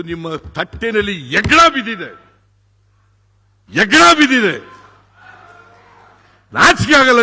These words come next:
ನಿಮಗೆ, ನಾಚಿಕೆ ಆಗಲ್ಲ ನೀವೇ. ನಾನು ಅದಕ್ಕೆ ಹೇಳಿದೆ, ಮಹಾರಾಷ್ಟ್ರದಲ್ಲಿ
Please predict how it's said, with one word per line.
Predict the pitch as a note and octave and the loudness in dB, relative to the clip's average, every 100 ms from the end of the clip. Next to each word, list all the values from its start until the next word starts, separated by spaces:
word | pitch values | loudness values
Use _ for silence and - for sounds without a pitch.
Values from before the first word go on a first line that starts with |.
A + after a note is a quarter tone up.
| G#3+ | 0
ನಿಮಗೆ, | F#3+ D#3 A2+ D#2 _ _ _ _ _ _ _ _ _ _ _ _ _ _ _ _ _ | -4 -6 -8 -12 _ _ _ _ _ _ _ _ _ _ _ _ _ _ _ _ _
ನಾಚಿಕೆ | A2+ A3 F4 A#3+ D4 | 0 2 2 2 4
ಆಗಲ್ಲ | C4 B3 A3 | 6 6 4
ನೀವೇ. | F#3+ D#3+ - - - _ _ _ _ _ _ _ _ _ _ _ _ _ - | 2 0 -6 -20 -20 _ _ _ _ _ _ _ _ _ _ _ _ _ -4
ನಾನು | E3 G3+ | 2 2
ಅದಕ್ಕೆ | G#3 G3+ A3 | 0 0 2
ಹೇಳಿದೆ, | A3+ A#3+ A#3 F3 C#3+ | 2 4 0 0 -4
ಮಹಾರಾಷ್ಟ್ರದಲ್ಲಿ | F#3+ A#3 G#3+ G#3+ G#3+ G#3+ G#3+ | 0 0 0 -2 -2 2 2